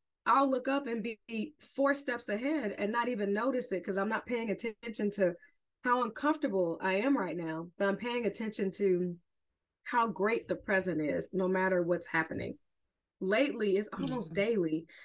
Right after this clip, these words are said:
Speaker 1: I wake up and I say, "Oh, oh, oh, that doesn't bother me anymore. Oh, I,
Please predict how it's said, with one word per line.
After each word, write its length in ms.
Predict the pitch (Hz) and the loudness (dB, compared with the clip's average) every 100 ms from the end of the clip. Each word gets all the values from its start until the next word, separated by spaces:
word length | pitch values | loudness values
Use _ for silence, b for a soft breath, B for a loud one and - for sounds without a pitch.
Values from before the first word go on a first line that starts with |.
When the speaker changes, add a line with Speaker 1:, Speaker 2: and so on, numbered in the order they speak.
| B - | B 0
Speaker 1:
I 100 | 190 | 2
wake 260 | 190 220 | 2 0
up 180 | 233 233 | -2 -2
and 120 | 208 | 0
I 120 | 196 208 | 0 0
say, 280 | 240 240 - | -2 -4 0
"Oh, 140 | 453 - - _ _ _ - - | 0 -2 -10 _ _ _ 0 2
oh, 360 | - 196 185 190 - _ _ _ | 4 6 6 2 -6 _ _ _
oh, 60 | 320 | 0
that 200 | 440 508 | 0 0
doesn't 220 | 453 392 320 | 2 6 6
bother 280 | 339 349 | 6 6
me 140 | 277 226 | 4 4
anymore. 520 | 190 185 180 175 - _ | 2 0 0 0 -4 _
Oh, 220 | 339 427 269 | 2 6 6
I, 160 | 269 | 6